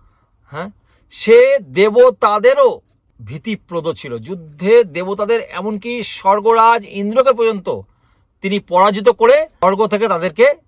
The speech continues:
বিতাড়িত করেছিল।" এইভাবে দেবতারা পৃথিবী বিচরণ করতে বাধ্য হয়েছিল। তখন দেবতারা সকলে মিলে একত্রিত গিয়ে মহাদেবের কাছে গেলেন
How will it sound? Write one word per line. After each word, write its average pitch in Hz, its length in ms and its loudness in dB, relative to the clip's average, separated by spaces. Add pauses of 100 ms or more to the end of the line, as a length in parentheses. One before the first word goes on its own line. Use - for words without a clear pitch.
(280)
বিতাড়িত 143 500 -4 (720)
করেছিল।" 107 460 -10 (680)
এইভাবে 196 520 0
দেবতারা 185 440 -2
পৃথিবী 185 360 -12
বিচরণ 180 440 -2
করতে 220 380 0 (720)
বাধ্য 139 360 -6
হয়েছিল। 120 280 -8
তখন 160 440 -4
দেবতারা 180 680 0 (280)
সকলে 240 440 2
মিলে 220 200 -2
একত্রিত 190 560 -4
গিয়ে 233 220 2 (580)
মহাদেবের 202 500 2
কাছে 165 220 -6
গেলেন 95 280 -8